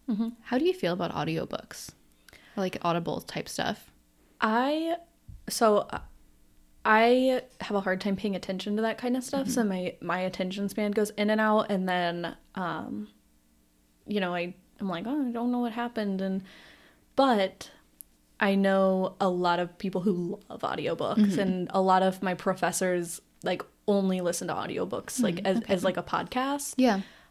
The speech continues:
Speaker 1: Um, and I've thought about doing it. I just, I just don't have the attention span or, like, the headspace for it.
Speaker 2: Yeah.
Speaker 1: But I definitely love audiobooks. I think it also depends on who's reading it. There's
Speaker 2: Yeah.
Speaker 1: a lot of different interpretations of things,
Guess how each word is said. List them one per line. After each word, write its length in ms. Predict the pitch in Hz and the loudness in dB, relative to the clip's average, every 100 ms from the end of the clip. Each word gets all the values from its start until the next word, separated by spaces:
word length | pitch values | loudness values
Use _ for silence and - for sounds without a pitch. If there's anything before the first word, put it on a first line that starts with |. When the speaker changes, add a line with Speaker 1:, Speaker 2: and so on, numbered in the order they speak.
| _ - | _ -2
Speaker 1:
Um, 520 | 196 175 165 - - - _ _ _ _ - - | 0 0 -2 -4 -6 -14 _ _ _ _ -6 4
and 100 | 220 | 6
I've 140 | 226 | 6
thought 220 | - 254 | 4 6
about 240 | 277 269 269 | 6 2 4
doing 300 | 277 269 262 | 4 6 4
it. 120 | 254 | 2
I 80 | 220 | 2
just, 360 | 220 214 - - _ _ _ _ - | 0 -2 -10 -18 _ _ _ _ -10
I 100 | 196 | -4
just 200 | 196 196 | -2 0
don't 140 | 185 185 | -2 0
have 280 | 190 185 - _ - | -2 -2 -10 _ -4
the 140 | 190 | -2
attention 460 | 180 196 190 202 208 | 0 0 0 2 0
span 260 | 208 202 196 | 2 0 0
or, 60 | |
like, 140 | 180 185 | -2 -4
the 60 | |
headspace 520 | - 170 - 196 208 - | -6 -6 -2 0 0 0
for 180 | 240 | 0
it. 160 | 247 254 | 0 2
Speaker 2:
Yeah. 180 | 226 202 | 2 2
Speaker 1:
But 280 | 185 175 - - - - 214 | 2 0 -6 -20 -20 -4 2
I 200 | 285 - - | 2 0 0
definitely 640 | 202 247 240 185 180 180 190 - - | 0 4 2 2 0 -2 -6 -18 -8
love 340 | 202 190 180 175 | 0 6 6 6
audiobooks. 540 | 175 175 175 180 - | 2 2 2 2 0
I 80 | 190 | 0
think 160 | 226 | 4
it 100 | 233 - | 4 4
also 440 | 196 190 196 190 | 2 4 2 2
depends 340 | 175 - 185 180 | 0 -2 -2 0
on 100 | 180 | 0
who's 260 | 185 175 | -2 -2
reading 380 | - 170 165 196 | -6 -6 -2 2
it. 260 | 233 254 247 | 2 2 0
There's 140 | 190 | 0
Speaker 2:
Yeah. 140 | 196 185 | 2 2
Speaker 1:
a 20 | |
lot 180 | 185 180 | 0 0
of 80 | |
different 400 | 185 185 185 180 | -2 -2 -2 -2
interpretations 840 | 190 - 180 175 - 165 - 196 214 | -2 -4 -6 -8 -6 -6 -4 -2 -2
of 140 | 208 | -2
things, 460 | 226 220 220 220 | 0 2 2 2